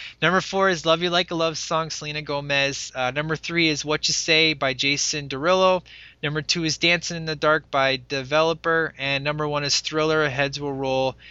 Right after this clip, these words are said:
Naya Rivera." And if you don't know who Darren Criss is, where have you been?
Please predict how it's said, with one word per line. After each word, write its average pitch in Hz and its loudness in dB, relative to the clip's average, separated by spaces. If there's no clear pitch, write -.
Naya 135 4
Rivera." 117 -6
And 143 0
if 147 0
you 180 4
don't 202 4
know 185 -2
who 170 -4
Darren 160 -4
Criss - -2
is, 151 0
where 143 0
have 147 -2
you 143 -4
been? 139 -2